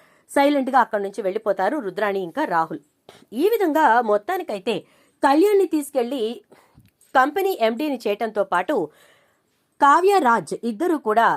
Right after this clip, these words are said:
డెసిషన్ తీసుకుని బోర్డు మెంబర్స్‌గా రాహుల్ని, రుద్రాణిని రిమూవ్ చేసి ఇక కావ్య, స్వప్నని ఇంక్లూడ్ చేసేలా చేస్తారు. మరి ఇలా జరగాలని, కళ్యాణ్ త్వరలోనే ఎండీ సీట్లో కూర్చోవాలని,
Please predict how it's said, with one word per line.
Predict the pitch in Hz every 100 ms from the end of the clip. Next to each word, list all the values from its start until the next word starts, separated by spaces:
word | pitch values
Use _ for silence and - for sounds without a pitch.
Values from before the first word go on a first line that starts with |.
| -
డెసిషన్ | 180 262 359 427 381
తీసుకుని | 330 262 - 220 311
బోర్డు | 214 240 240
మెంబర్స్‌గా | 277 247 233 - 247
రాహుల్ని, | 185 208 277 254 277
రుద్రాణిని | 226 180 247 233 214 247 190 294 _ _ -
రిమూవ్ | 185 247 320 403
చేసి | - 214 277 196 226 220
ఇక | 220 156 - _ _ -
కావ్య, | 320 381 392 392
స్వప్నని | 320 247 269 269 269 214 240 -
ఇంక్లూడ్ | 269 285 320 -
చేసేలా | 220 214 190
చేస్తారు. | 254 185 - 156 - _ _ _ _ -
మరి | 196 185
ఇలా | 185 185
జరగాలని, | 196 190 240 285 262 320 - _ _ _ _
కళ్యాణ్ | 302 320 392 392
త్వరలోనే | - 233 269 285 277
ఎండీ | 214 233 294
సీట్లో | - 262 240
కూర్చోవాలని, | 220 214 - 240 214 196